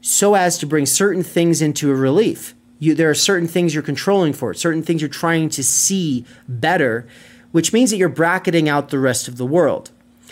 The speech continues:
The point with phenomenology is to reverse bracket,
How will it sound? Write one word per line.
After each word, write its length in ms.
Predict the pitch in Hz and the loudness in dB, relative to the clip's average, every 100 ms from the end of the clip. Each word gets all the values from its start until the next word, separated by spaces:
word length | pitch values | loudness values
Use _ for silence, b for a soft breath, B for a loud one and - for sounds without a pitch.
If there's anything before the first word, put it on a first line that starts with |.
| B B | B B
The 100 | 147 | -6
point 360 | 135 202 233 175 | -4 0 0 0
with 160 | 180 | -2
phenomenology 760 | - 170 156 156 185 233 175 156 | 0 0 2 2 2 2 2 -2
is 280 | - 151 - | -2 -2 -2
to 140 | 156 | -4
reverse 460 | 143 131 160 196 135 | -2 0 2 0 0
bracket, 580 | 127 170 156 101 - | 0 0 0 -6 -14